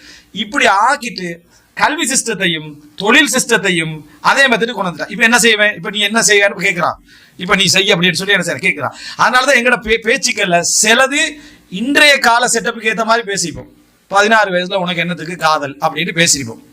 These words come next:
யாரும் பேசியும் இருக்கலாம். எதனால பேசிக்கிறது? பதினாறு வயசுல காதல் வரக்கூடாதுன்றது அந்த சப்ஜெக்டுக்காக பேசப்படல.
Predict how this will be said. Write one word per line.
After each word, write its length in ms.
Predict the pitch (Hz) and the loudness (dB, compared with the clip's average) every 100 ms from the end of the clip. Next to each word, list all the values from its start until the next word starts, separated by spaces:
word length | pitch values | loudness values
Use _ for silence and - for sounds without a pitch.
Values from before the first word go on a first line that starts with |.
| _ - | _ -4
யாரும் 300 | 175 175 202 | 0 0 0
பேசியும் 360 | 180 185 208 175 | 0 2 2 0
இருக்கலாம். 380 | 170 156 120 - - - | 2 0 -2 -6 -16 -4
எதனால 360 | 190 262 262 | 2 4 4
பேசிக்கிறது? 500 | 233 214 220 202 196 | 4 0 2 0 0
பதினாறு 480 | 190 175 233 240 220 | 0 -2 2 2 2
வயசுல 160 | 202 208 | -4 0
காதல் 220 | 196 208 | 0 2
வரக்கூடாதுன்றது 600 | 196 190 202 202 202 190 | -2 -2 2 2 2 -2
அந்த 280 | 156 185 220 | -2 -2 -4
சப்ஜெக்டுக்காக 420 | 208 180 214 220 196 | -6 -6 -4 -2 -2
பேசப்படல. 500 | 196 180 175 170 | -4 -10 -10 -10